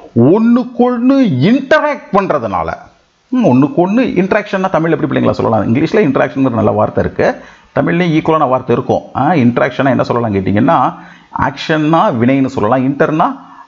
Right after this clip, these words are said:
அஹ், இன்டர் வினை. ஆ, அது, அது தனக்கு என்னது, ஆ, அதற்குள்ளாகவே அது வினை புரியறதுனால, இன்டராக்ஷன் காரணமா. ரைட்? புரியுற மாதிரி சொல்றதுன்னா, for example, say, ஒரு நியூக்ளியஸ் இருக்கு, ஒரு எலக்ட்ரான் இருக்குன்னு வச்சுக்கோங்க, இது சுத்தி சுத்தி வருது.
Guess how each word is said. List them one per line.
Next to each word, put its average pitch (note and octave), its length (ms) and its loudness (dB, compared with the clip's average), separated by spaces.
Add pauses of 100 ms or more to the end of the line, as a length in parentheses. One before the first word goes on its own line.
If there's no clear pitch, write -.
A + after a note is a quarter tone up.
(120)
அஹ், C#3 180 2
இன்டர் F#3 400 0
வினை. A#2 320 -4 (100)
ஆ, C4 180 0
அது, B2+ 200 0
அது B2+ 180 0
தனக்கு D#3 500 -4
என்னது, C#3 460 2 (500)
ஆ, F#2+ 580 0
அதற்குள்ளாகவே G3 800 0
அது A3 180 0
வினை F#3+ 340 0
புரியறதுனால, D3 560 0 (400)
இன்டராக்ஷன் F3 640 0
காரணமா. F2 440 -4 (220)
ரைட்? D3 260 -2 (440)
புரியுற A3+ 220 2
மாதிரி F3 260 -4
சொல்றதுன்னா, C#3 240 0
for C#3+ 180 -2
example, A#2+ 580 -2 (280)
say, C#3 400 0 (220)
ஒரு C3+ 220 4
நியூக்ளியஸ் D#3+ 460 0
இருக்கு, F3+ 420 0
ஒரு A2+ 160 2
எலக்ட்ரான் A#2 380 0
இருக்குன்னு F3 260 -4
வச்சுக்கோங்க, - 460 -4
இது A#2+ 240 0
சுத்தி C3+ 180 -2
சுத்தி C3+ 160 0
வருது. G2+ 440 -2